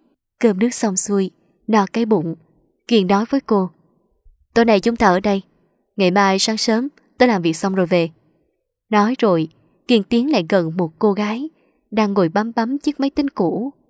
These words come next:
Chắc có lẽ là đang tính tiền. Chào chị,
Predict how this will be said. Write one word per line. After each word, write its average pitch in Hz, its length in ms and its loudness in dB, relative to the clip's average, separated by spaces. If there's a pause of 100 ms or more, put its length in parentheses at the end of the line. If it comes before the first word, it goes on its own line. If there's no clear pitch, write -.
(480)
Chắc 240 220 -2
có 247 140 0
lẽ 185 160 -2
là 190 120 -4
đang 196 160 -6
tính 233 200 -4
tiền. 160 300 0 (880)
Chào 196 200 2
chị, 180 320 -2